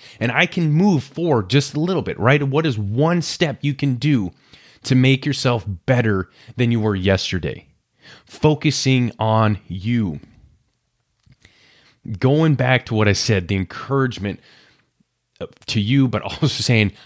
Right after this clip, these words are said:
"I'm only here because of what God has done for me." Redemption in my life is how I slowly overcome the legacy handed down to me. There's nothing else. There's not this counseling or all these things. It's literally God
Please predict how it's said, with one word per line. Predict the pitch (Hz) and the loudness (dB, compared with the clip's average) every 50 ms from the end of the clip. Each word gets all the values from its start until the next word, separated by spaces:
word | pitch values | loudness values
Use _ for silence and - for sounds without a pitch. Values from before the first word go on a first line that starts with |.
| - - | -10 -4
"I'm | - 117 143 143 143 | 0 2 2 4 4
only | 135 131 123 113 | 2 2 2 2
here | 95 110 110 | 2 0 0
because | 92 98 - 101 90 | -2 -2 -2 -2 -2
of | 95 87 | -2 0
what | 95 92 85 - | -2 -2 -2 -2
God | 98 90 92 98 90 | 0 2 2 2 0
has | 95 90 82 | -2 -4 -4
done | 95 92 90 85 | -4 -4 -4 -4
for | - - 82 | -6 -8 -10
me." | 73 - - - _ _ _ _ _ _ _ _ _ _ _ _ _ _ - | -10 -10 -12 -18 _ _ _ _ _ _ _ _ _ _ _ _ _ _ -6
Redemption | 95 101 110 113 104 90 - 131 139 156 170 - - - 202 220 233 247 233 - _ _ _ _ _ _ _ _ _ - | -2 0 0 0 0 -2 0 2 2 2 2 -2 -4 -4 -2 -2 -2 -2 -4 -6 _ _ _ _ _ _ _ _ _ 0
in | - 123 123 113 | 2 2 2 2
my | 117 117 127 127 | 2 2 2 4
life | 113 113 110 104 - 107 | 4 4 2 2 0 -2
is | 95 - | -4 -2
how | - 110 113 113 | 0 0 2 2
I | 101 | 0
slowly | - - - 110 110 120 123 127 135 120 | -2 -4 -6 -2 0 0 2 2 2 2
overcome | 101 113 104 107 98 - - 107 98 | 2 4 4 4 2 2 0 0 0
the | 92 | 2
legacy | 90 90 90 87 90 - - 101 90 | 2 2 2 2 0 -2 -4 -4 -4
handed | 85 92 90 87 85 78 | -2 -2 -4 -4 -4 -4
down | 90 82 85 85 | -2 -2 -2 -2
to | 78 - | -4 -8
me. | - - | -12 -6
There's | - 117 117 107 101 | -4 -2 -2 -2 0
nothing | 117 110 113 117 120 123 123 120 - - 123 110 92 | 0 2 4 4 6 6 4 4 2 -4 -8 -6 -6
else. | 95 85 78 - - | -6 -8 -8 -8 -8
There's | - 104 98 87 113 | -6 -6 -6 -6 -8
not | 107 98 82 - _ _ _ _ _ _ _ _ _ _ _ _ _ - | -10 -10 -12 -14 _ _ _ _ _ _ _ _ _ _ _ _ _ -14
this | 104 113 107 104 - - | -6 -2 -2 -2 -2 -2
counseling | - - - 127 127 127 - - 120 120 117 113 110 | -6 -6 -4 -2 -2 -2 -2 0 0 0 0 0 0
or | 76 98 104 - | 0 -2 0 2
all | 107 120 123 | 2 2 2
these | 117 117 - - | 2 0 -2 -2
things. | 113 110 101 - - _ - - - - | -4 -4 -4 -6 -10 _ -20 -20 -8 -6
It's | 107 101 - | -4 -2 2
literally | 117 117 117 120 135 139 139 151 156 151 147 151 135 | 4 6 6 6 6 6 4 4 0 0 0 0 0
God | 110 101 92 92 - 120 110 107 110 113 113 117 113 104 | -2 -4 -8 -2 0 0 2 2 2 2 2 2 0 -2